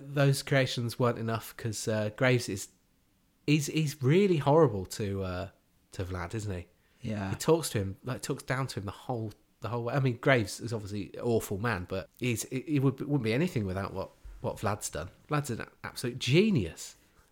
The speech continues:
Speaker 1: and he
Speaker 2: Yeah.
Speaker 1: just stays loyal. Imagine if you put that use to, to good.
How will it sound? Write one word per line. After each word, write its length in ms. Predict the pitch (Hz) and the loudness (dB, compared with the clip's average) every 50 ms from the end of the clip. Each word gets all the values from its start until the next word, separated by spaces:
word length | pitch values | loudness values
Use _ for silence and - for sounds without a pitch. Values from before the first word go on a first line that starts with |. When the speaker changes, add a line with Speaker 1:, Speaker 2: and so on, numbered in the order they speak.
| _ | _
Speaker 1:
and 120 | - 135 135 | -2 2 4
he 40 | 123 | 6
Speaker 2:
Yeah. 60 | 113 | 6
Speaker 1:
just 160 | 165 151 - | 6 4 4
stays 260 | - 156 143 139 123 | 4 4 6 6 6
loyal. 420 | 139 143 175 208 202 135 95 95 95 | 6 6 6 8 8 6 4 2 0
Imagine 340 | 113 139 180 165 156 190 | 2 2 2 4 4 2
if 80 | 180 - | 2 2
you 40 | - | -2
put 200 | - - 165 156 | 2 2 2 4
that 180 | - 143 135 - | 4 2 2 4
use 220 | 143 131 120 - - | 2 2 2 2 0
to, 200 | - 120 113 - | 2 2 2 0
to 160 | - - 120 | -2 -8 -4
good. 320 | 107 - 139 127 101 - | 2 2 4 4 2 0